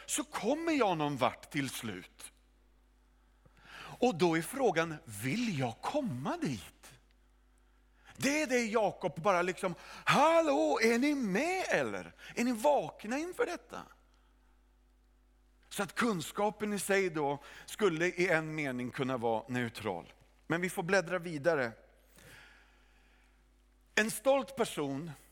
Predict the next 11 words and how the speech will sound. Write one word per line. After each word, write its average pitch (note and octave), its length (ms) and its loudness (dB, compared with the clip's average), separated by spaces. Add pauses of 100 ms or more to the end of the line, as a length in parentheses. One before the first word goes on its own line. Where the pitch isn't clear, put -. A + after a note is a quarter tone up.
(200)
kan F3+ 160 0
ha E3 140 2
en D#3+ 120 -2
bra D#3+ 260 2
start, - 680 -4 (580)
men F3 180 0
en F#3 60 -4
tålmodig A3 920 -2
person A#2 640 -4 (640)
har D3 160 -2
en D3 160 -4